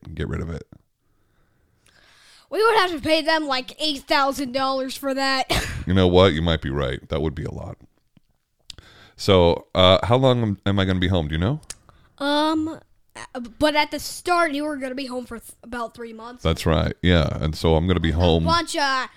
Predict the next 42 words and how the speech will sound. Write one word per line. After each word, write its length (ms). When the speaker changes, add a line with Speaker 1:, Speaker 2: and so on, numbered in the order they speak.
Speaker 2:
short 460
trips 360
in 80
the 60
middle. 160
Speaker 1:
Yeah, 240
I've 120
got 140
a 60
couple 300
more 220
short 300
trips 320
before 340
I 60
go, 240
but, 240
uh, 340
I'm 260
really 280
just 180
sort 140
of 60
gonna 160
be 120
home 280
and 100
through, 460
uh, 200
mid-January. 800
And 120
then 60
I'm 100
going 100
to 100
France, 320
and 60
you're 100
gonna 140
come 140
visit, 240
right? 260